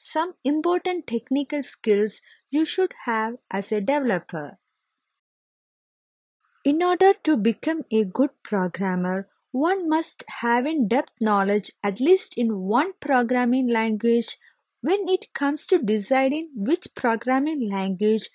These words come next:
you should choose, so it, it depends on your area of interest and in which language you are comfortable writing with.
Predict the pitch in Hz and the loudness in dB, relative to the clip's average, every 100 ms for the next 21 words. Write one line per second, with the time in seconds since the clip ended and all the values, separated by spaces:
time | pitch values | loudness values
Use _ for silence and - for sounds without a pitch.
0 | _ 226 254 254 330 330 - - 214 196 | _ 0 0 2 -2 -4 -8 0 2 2
1 | 208 - _ _ - 415 - 339 - 403 | 0 -10 _ _ -4 -2 0 0 2 4
2 | 370 233 269 359 453 - 302 302 277 262 | 4 0 0 -2 -2 -2 0 0 2 2
3 | - 220 226 262 294 - _ 202 190 196 | 0 0 0 2 0 -2 _ -6 -2 0
4 | 214 - _ _ 277 277 285 302 381 - | 0 -2 _ _ -6 -4 -4 2 2 2
5 | - 233 214 220 233 247 - - 214 220 | -2 0 2 2 2 0 -4 -4 0 0
6 | 226 233 214 - 233 220 214 233 214 202 | -2 -4 -4 -2 -2 0 -2 -2 -4 -4
7 | 190 196 180 165 160 | -4 -4 -4 -2 -2